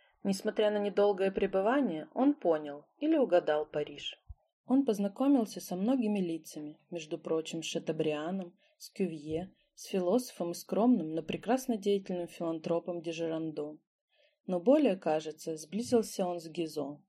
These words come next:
Посредниками этого сближения могли быть Александр Тургенев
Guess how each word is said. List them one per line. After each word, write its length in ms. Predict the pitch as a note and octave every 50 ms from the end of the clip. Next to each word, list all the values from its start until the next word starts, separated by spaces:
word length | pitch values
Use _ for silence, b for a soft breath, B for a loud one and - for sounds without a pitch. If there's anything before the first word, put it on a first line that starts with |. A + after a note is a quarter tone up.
| _ _ _ _ b b b b b b b
Посредниками 640 | G#3+ G3 - A#3+ C4+ C#4+ C4+ C4+ C4+ - A#3+ A3 A3
этого 300 | A3 G#3+ - G#3+ G3+ G#3+
сближения 600 | G3 F#3+ F#3+ G#3 A3 G3+ A#3+ C#4+ D#4+ D4 G#3+ E3+
могли 360 | E3 D#3+ E3 D#3+ E3+ F3 F3
быть 200 | E3 E3 E3+ -
Александр 460 | E3+ E3 E3 - - B3+ C4+ B3+ B3 -
Тургенев 600 | - - D#3 D#3 C#3+ D3 D3+ D#3+ D#3+ E3 D#3+